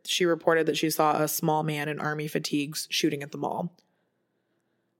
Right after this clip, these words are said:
Now Sylvia was inside the mall, and she had her rifle at hip level and was firing indiscriminately into the crowd of people that were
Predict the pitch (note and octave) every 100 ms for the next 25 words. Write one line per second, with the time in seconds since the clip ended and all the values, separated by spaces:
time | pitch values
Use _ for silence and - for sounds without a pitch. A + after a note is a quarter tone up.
0 | - A3 A3+ A#3 A#3+ A#3 A3+ G#3 F3 E3+
1 | E3 E4+ G4+ A3+ F3 D#3+ E3 D#3+ D#3+ D#3+
2 | G3+ E3+ G#3 G#3+ A3+ A#3 A3 G3 F#3 F#3+
3 | F3 F3 G#3 - E3+ D#3+ E3 D#3+ D#3+ D3+
4 | - F3 E3+ E3 D#3 D#3 E3 D#3 - D#3+
5 | D#3 D#3 D#3+ D#3+ D#3 D#3 D3+ - D#3+ D3
6 | C#3+ - A#2+ A3+ E3 D3+ D3+ D#3 D3+